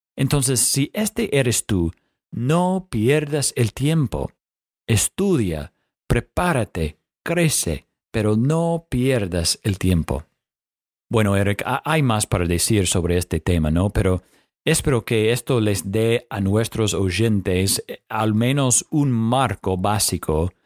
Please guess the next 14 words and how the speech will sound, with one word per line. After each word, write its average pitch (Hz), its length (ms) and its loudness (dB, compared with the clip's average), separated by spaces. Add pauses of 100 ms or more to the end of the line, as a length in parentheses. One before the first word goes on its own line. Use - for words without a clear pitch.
(360)
para 113 220 0
trabajar 101 720 0
cuando 98 340 0
estén 117 500 0
tratando 90 500 0
de 90 180 0
determinar 92 720 0
la 90 140 -2
voluntad 113 680 0
de 107 260 -2
Dios 87 360 2
para 85 260 -4
su 92 260 0
vida 90 480 0